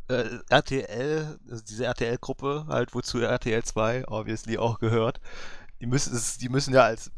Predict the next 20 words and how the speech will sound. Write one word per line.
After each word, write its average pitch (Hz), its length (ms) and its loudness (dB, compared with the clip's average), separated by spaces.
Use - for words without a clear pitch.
wirtschaftliches 120 760 -6
Unternehmen 117 540 0
auch 113 380 0
entsprechend 120 720 -2
ökonomisch 107 600 -2
denken. 120 420 -2
Und 104 180 -4
ich - 140 -4
kann 117 160 2
mir 110 80 0
irgendwie 117 240 -2
nicht 113 140 -8
vorstellen, 123 520 2
jetzt, - 220 -4
jetzt - 200 -2
regen 131 160 2
sich 117 140 -4
zwar 113 160 8
alle 113 180 4
auf, 127 360 -2